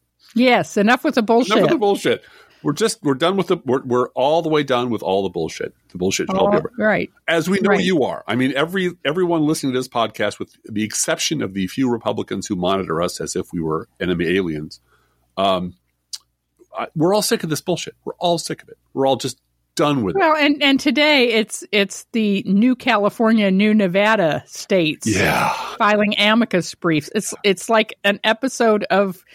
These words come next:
Speaker 1: Better Call Saul with the guy printing his own money
Speaker 2: I've got
Speaker 1: to pay
Speaker 2: millions.
Speaker 1: his lawyer.
Speaker 2: I'll pay you in millions of dollars, new dollars,
Speaker 1: <laughs>
Speaker 2: millions. Of, you know, and I, I, I like the idea of, of,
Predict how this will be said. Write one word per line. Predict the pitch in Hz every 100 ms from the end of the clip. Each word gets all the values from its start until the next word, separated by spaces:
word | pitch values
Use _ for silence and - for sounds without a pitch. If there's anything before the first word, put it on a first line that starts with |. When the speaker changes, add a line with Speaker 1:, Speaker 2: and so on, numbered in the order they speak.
| - _
Speaker 1:
Better | 220 214 208
Call | - 214 185
Saul | - 269 226 185 156
with | 160 160
the | 190
guy | 185 180
printing | - - 214 202
his | 185 190
own | 190 185
money | 175 196 175 143 -
Speaker 2:
I've | -
got | - - -
Speaker 1:
to | -
pay | 247
Speaker 2:
millions. | 254 202 196
Speaker 1:
his | 208
lawyer. | 220 226 160 -
Speaker 2:
I'll | 165
pay | 160 240
you | 269 247
in | 175 196
millions | 285 285 233 196
of | 160 160
dollars, | - - 202 117 - - -
new | 151 240
dollars, | 277 240 247 196 - - -
Speaker 1:
<laughs> | - -
Speaker 2:
millions. | 247 349 320 185 175
Of, | - - -
you | 208
know, | 214
and | 196
I, | 208
I, | 175 151 -
I | 151
like | 139 135 143 285
the | 247
idea | 208 185 196 196
of, | 120 117 - -
of, | 110 107 - -